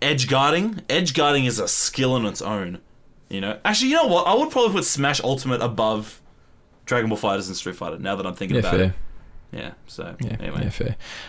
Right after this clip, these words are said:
Speaker 2: Um, lore and story is another, another big one as well. Like, we've gone through the skill ceiling, but I actually think that a lot of people don't really, you know, wh-,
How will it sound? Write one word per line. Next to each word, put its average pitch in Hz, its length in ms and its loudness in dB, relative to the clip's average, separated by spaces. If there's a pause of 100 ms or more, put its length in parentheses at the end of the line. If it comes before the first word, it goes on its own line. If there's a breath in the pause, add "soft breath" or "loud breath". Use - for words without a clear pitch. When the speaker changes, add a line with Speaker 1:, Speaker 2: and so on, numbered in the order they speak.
Speaker 2:
Um, 127 340 4
lore 165 240 4
and 113 100 4
story 107 320 4
is 95 80 4
another, 92 340 4
another 95 220 2
big 92 180 2
one 90 140 4
as 92 120 2
well. 92 160 4
Like, 92 120 4
we've 95 120 4
gone 123 180 4
through 104 220 4
the 92 80 2
skill 85 260 2
ceiling, 87 320 4
but 90 100 4
I 104 200 4
actually 156 220 2
think 117 200 2
that - 180 2
a 98 60 2
lot 98 100 2
of 170 60 2
people 120 180 2
don't 98 280 4
really, 92 420 4 (1300 loud breath)
you 113 120 -2
know, 120 260 2
wh-, - 220 2